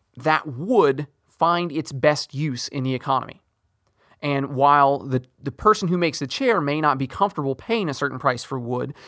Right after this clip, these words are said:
the people who are making the houses were completely happy to pay that price because, because they needed it more, and it was well worth it for them to use that wood, because you can build a house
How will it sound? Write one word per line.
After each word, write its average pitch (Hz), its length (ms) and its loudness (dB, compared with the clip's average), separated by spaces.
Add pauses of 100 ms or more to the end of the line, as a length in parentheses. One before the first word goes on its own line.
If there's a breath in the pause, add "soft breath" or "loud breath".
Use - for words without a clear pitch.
(120)
the 147 80 -2
people 185 260 -2
who 170 100 4
are 151 100 4
making 139 300 -2
the 131 60 -6
houses 147 640 0
were 147 220 -2
completely 160 520 -4
happy 170 360 -2
to 120 60 -8
pay 131 180 -4
that 131 160 -8
price 131 320 -4
because, 147 680 2 (580 loud breath)
because 135 340 -2
they 156 220 2
needed 151 320 0
it 135 100 2
more, 131 400 2
and 131 140 -4
it 123 80 -4
was 123 160 -4
well 151 300 4
worth 143 280 2
it - 100 -8
for 127 140 -6
them 123 320 -4 (260 loud breath)
to 143 120 -8
use 190 180 -2
that 135 180 2
wood, 123 240 -4
because 127 360 -4
you 151 100 -2
can 147 220 -2
build 185 240 4
a 127 40 0
house 123 400 -2